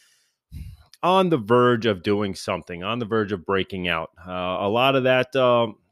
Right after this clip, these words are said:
fear that we had two quarters ago when they said they're gonna, you know, really focus on this metaverse idea, and they were spending, uh, thirty-five, thirty-eight billion dollars on, uh, capital expenditures to build out this platform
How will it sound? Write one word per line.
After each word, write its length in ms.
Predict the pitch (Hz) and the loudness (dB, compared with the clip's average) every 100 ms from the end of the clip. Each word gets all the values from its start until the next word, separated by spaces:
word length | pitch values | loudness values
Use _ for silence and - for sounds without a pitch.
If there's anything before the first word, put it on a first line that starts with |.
| _ | _
fear 340 | - 165 170 156 | 0 4 4 4
that 160 | 135 | 2
we 140 | 117 127 | 0 -2
had 460 | 135 135 139 123 | 2 2 2 0
two 180 | - 160 | -2 -4
quarters 380 | - 160 156 139 | 0 0 0 -2
ago 320 | 143 147 147 | 0 0 2
when 120 | 139 | 0
they 140 | 127 131 | -2 -4
said 180 | 135 127 | -4 -2
they're 260 | 123 120 - _ _ _ _ - | -2 -2 -6 _ _ _ _ 0
gonna, 340 | 135 131 127 | 4 4 4
you 160 | 123 117 | 2 0
know, 140 | 107 | 0
really 260 | 120 139 131 | 0 -2 -2
focus 400 | 127 127 131 - | -2 -2 -4 -4
on 160 | 117 | -4
this 200 | 107 - | -4 -4
metaverse 540 | 107 127 123 127 123 123 | 0 0 2 2 2 0
idea, 600 | 120 113 120 120 117 117 | 0 0 0 0 2 0
and 120 | 104 101 | -2 -6
they 40 | |
were 80 | 92 | -6
spending, 580 | - 117 110 104 104 101 | -4 -4 -2 -2 -2 -2
uh, 240 | 92 90 - | 0 -2 -2
thirty-five, 1040 | 120 120 117 113 113 107 - 110 110 113 | -4 -2 -2 -2 -2 -4 -2 0 0 -2
thirty-eight 480 | - 117 117 110 92 | -2 -2 0 0 -2
billion 360 | 107 113 117 101 | -2 -2 -2 0
dollars 520 | 107 107 110 110 - | 0 0 -2 -4 -4
on, 320 | 98 95 92 - _ _ - | -4 -4 -6 -14 _ _ -10
uh, 260 | 90 87 87 | -6 -6 -4
capital 680 | - 117 113 107 104 104 | -2 -2 -2 -2 -2 -2
expenditures 720 | 98 - 110 110 113 - 107 107 | -4 -6 -4 -2 -4 -4 -4 -4
to 100 | 90 | -6
build 280 | 104 101 101 | -4 -2 0
out 220 | 101 - | -2 -2
this 180 | 98 - | -8 -4
platform 580 | 107 107 - 110 107 | -2 -2 -2 -4 -4